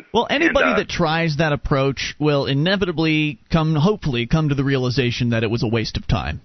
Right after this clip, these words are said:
Speaker 1: because, uh, the, the more centralized an, an activist movement is, the slower it is,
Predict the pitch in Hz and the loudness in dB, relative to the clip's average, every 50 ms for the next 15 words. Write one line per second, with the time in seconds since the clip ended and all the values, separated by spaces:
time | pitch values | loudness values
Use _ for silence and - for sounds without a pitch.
0 | - - 147 - - 143 131 123 123 120 110 - - 120 123 120 117 110 107 104 | -4 -2 -2 0 2 2 2 2 0 0 -2 -4 -4 -2 0 0 0 0 -2 -4
1 | - - 127 120 139 - 127 113 127 160 180 226 - - - 190 180 190 - 196 | -6 -6 -8 -8 -4 -4 -2 0 0 0 0 0 -2 0 0 0 0 0 0 0
2 | 165 151 147 147 151 151 139 - 135 117 117 113 135 - - 131 127 127 147 185 | 0 2 0 0 0 0 0 0 0 0 0 0 0 0 0 0 0 2 0 0
3 | 196 - 135 135 131 - 135 131 139 123 117 120 117 113 120 127 - - - - | 0 -2 -2 -2 -2 0 2 2 2 2 2 0 0 0 0 -2 -4 -8 -14 -10
4 | - - 120 - - - 185 233 247 233 156 120 113 107 92 110 101 104 123 156 | -6 -4 -4 -2 0 2 2 2 2 2 0 0 -2 -4 -4 -2 -2 -2 -2 -4
5 | - | -6